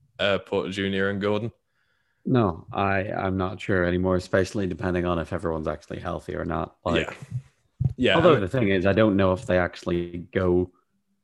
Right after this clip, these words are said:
Speaker 2: small. Like, I wonder if they just stick A D on someone like Aaron Gordon or Michael Porter Junior and just figure it out from there. Like, 'cause A D,
Speaker 1: So
Speaker 2: like, A D
Speaker 1: Yeah.
Speaker 2: could defend Jamal Murray for forty
Speaker 1: P-,
Speaker 2: minutes. Like,
Speaker 1: potentially, but who,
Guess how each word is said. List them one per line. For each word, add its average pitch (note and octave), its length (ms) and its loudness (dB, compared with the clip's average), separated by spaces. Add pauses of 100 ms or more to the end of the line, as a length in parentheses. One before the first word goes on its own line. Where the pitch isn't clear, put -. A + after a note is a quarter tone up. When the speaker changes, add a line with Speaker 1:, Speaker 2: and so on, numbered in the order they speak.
(520)
Speaker 2:
small. F#2+ 520 0
Like, G2 240 2
I F#2 60 4
wonder F#2 300 4
if - 140 -2
they F#2 120 2
just E2+ 300 -2
stick - 340 -4 (360)
A F#2 140 4
D F2 420 0
on E2+ 360 -2
someone F2+ 340 -2
like E2 320 -2
Aaron E2+ 240 -2
Gordon F2 360 -2
or F2 380 -2
Michael F#2+ 260 -8
Porter F2+ 200 0
Junior E2+ 340 0
and F#2 200 -2
just E2 260 -4
figure F#2 400 -2
it F2 60 -2
out F2+ 220 2
from G2+ 140 -4
there. F#2 140 0
Like, B2 160 4
'cause D#3 120 2
A G3 120 6
D, G#2+ 140 0
Speaker 1:
So G2+ 120 0
Speaker 2:
like, G#2 220 -2 (640)
A D#3 80 4
D D3+ 140 6
Speaker 1:
Yeah. C3 180 8
Speaker 2:
could B2 140 2
defend F#2 240 -6
Jamal F#2+ 240 0
Murray F2 240 0
for E2+ 100 -12
forty F2 240 -4
Speaker 1:
P-, F2 60 -4
Speaker 2:
minutes. - 280 -6
Like, F#2+ 140 -4
Speaker 1:
potentially, A2+ 580 0
but G2+ 200 0
who, C#3+ 380 6